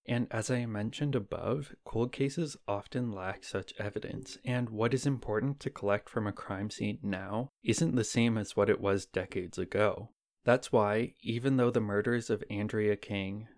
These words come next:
Shelley Connors, and Kathleen McVicar have been reopened with Williams as a potential suspect, there has been no concrete links between him and these murders.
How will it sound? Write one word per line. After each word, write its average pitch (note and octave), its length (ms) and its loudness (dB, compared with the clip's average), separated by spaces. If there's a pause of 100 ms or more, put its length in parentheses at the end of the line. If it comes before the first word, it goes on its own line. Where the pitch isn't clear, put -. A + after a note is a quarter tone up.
Shelley G2+ 420 2
Connors, F#2+ 680 -4
and A2 160 -2
Kathleen G#2 540 -2
McVicar G2 720 0
have A#2+ 160 2
been A#2 180 4
reopened G#2+ 600 2
with A#2+ 220 8
Williams A2 500 4
as G2 160 2
a - 40 -8
potential G2 520 -2
suspect, - 720 -2 (180)
there A2+ 180 6
has G#2+ 280 0
been A2+ 400 2
no G2+ 220 6
concrete G2+ 680 0
links F#2+ 380 -2
between G2 460 -2
him F#2+ 260 -2
and F2 100 -4
these F2 260 -8
murders. - 720 -6